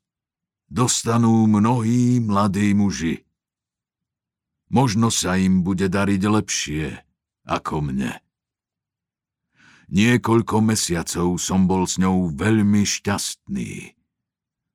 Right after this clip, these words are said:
ale choroba mi ju navždy zobrala.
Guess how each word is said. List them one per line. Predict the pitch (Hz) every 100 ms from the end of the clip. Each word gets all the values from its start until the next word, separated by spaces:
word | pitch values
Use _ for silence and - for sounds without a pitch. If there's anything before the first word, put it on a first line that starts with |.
| _
ale | 110 110 104
choroba | - 98 127 95 67 - - - _ _ _ _ _ _ 92
mi | 101 82
ju | 73
navždy | 65 69 98 90 71 92
zobrala. | 73 80 73 - - - -